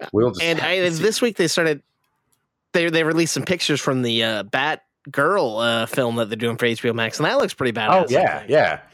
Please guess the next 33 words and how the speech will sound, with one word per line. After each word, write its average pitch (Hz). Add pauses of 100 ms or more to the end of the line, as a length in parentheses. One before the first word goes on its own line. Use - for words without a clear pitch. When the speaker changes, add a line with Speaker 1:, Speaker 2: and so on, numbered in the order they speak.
(220)
Speaker 2:
I, 107
no, 147
I 131
did 156
see 170
the, 131
Speaker 1:
Yeah. 110
Speaker 2:
the 104
photo 110
they 98
had 92
dropped 92
of, 87
of 98
Batgirl, 80
the 80
title 78
character. 85 (220)
It's 160
Speaker 1:
Mm. 92
Speaker 2:
a - (220)
killer 139
costume. 92
I'm, 98
I'm 95
excited. 95
This 85
should 90
be 87
fun. 90 (440)
Especially, 147
you 139
know, 117